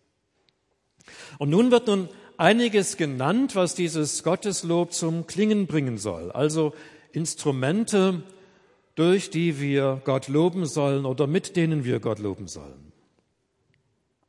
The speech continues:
Und das erste Instrument ist tatsächlich das erste.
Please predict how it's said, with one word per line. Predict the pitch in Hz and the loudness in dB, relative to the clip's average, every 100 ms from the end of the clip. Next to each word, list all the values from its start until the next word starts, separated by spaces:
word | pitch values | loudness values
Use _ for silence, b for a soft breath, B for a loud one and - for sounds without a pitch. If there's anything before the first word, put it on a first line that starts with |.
| _ _ _ _ _ _ _ _ _ _ _ _ _ _ _ _ _ | _ _ _ _ _ _ _ _ _ _ _ _ _ _ _ _ _
Und | 135 | -6
das | 123 127 | -6 0
erste | 151 196 - | 0 0 0
Instrument | 147 151 - 135 120 113 151 202 - | -2 -4 -4 -4 -2 -2 -2 -4 -6
ist | 135 165 - | -6 -6 -6
tatsächlich | 170 - - 131 117 - 127 147 | -6 -6 -4 -2 -4 -4 -6 -6
das | - 139 | -6 -8
erste. | 117 120 - - | -4 -4 -6 -10